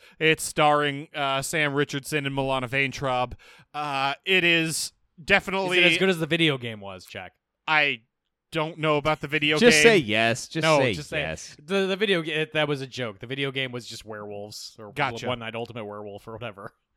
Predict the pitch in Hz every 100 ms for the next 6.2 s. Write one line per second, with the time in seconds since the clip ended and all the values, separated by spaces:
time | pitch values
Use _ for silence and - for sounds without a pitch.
0 | _ - 180 170 190 185 - 190 - 180
1 | 196 180 170 156 143 160 180 170 165 160
2 | 185 147 190 175 160 139 127 - 131 143
3 | 151 180 151 175 147 156 190 160 160 160
4 | 170 165 156 143 147 - 143 135 151 135
5 | 135 131 127 131 123 165 151 143 143 135
6 | 139